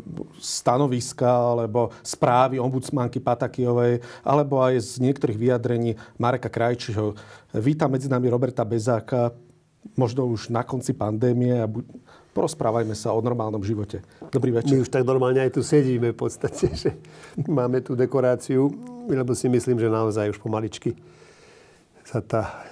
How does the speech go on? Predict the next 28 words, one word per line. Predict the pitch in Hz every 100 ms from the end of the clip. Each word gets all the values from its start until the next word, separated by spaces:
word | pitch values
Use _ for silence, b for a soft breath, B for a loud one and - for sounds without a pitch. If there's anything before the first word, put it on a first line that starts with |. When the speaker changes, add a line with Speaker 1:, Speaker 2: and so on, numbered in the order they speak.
| B -
Speaker 2:
ani | 139 151
nie, | 123
že | -
pandémia | 127 127 123 123 117
končí, | 117 135 131
ale | 123
ako | 123
si | 120
my | 120
trocha | 123 117 117 107
zvykli | 151 156 120
na | 101
ňu. | 98 104
Už | -
niekedy | 120 - 120 147
svojho | - 135 131
času | 127 131
si | 113
pamätám, | 127 120 123 123
ako | 117 -
sa | -
hovorilo | 117 117 120
aids, | 120 120 113 117 120 120 -
pravda, | 104 101 98 101
aké | 104
to | 95
je | 110
nebezpečné. | 107 113 107 - 110 -